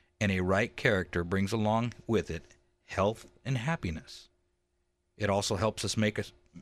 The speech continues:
it, uh, helps make us right with God, and it helps us get along with the people around us. See, some people have a tendency to think on negative things and dwell on negative things.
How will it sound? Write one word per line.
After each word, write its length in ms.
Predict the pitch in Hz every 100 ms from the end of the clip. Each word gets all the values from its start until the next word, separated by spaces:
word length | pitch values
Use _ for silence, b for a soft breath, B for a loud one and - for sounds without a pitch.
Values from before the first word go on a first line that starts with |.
| - -
it, 140 | 117
uh, 140 | 117 104 110
helps 300 | 131 - 123
make 240 | 123 123
us 140 | 110
right 200 | 107 117
with 160 | 135 156
God, 380 | 113 92 92 104 - b b b b
and 100 | 135
it 60 | 131
helps 260 | 123 131 127
us 80 |
get 160 | 120 127
along 280 | 123 131 131
with 100 | 123
the 60 |
people 280 | - 135 127
around 360 | 127 131 160 113
us. 260 | - - - _ _ _ _ b b b
See, 120 | -
some 240 | 120 175 190
people 260 | 185 139
have 160 | 135 120
a 20 |
tendency 520 | - 131 131 - 117
to 80 | 101
think 280 | - 120 110
on 200 | 104 101
negative 340 | 120 120 95
things 320 | - 90 92
and 140 | 98 95
dwell 280 | 98 110 107
on 140 | 85
negative 340 | 82 76 73 69
things. 380 | - 76 73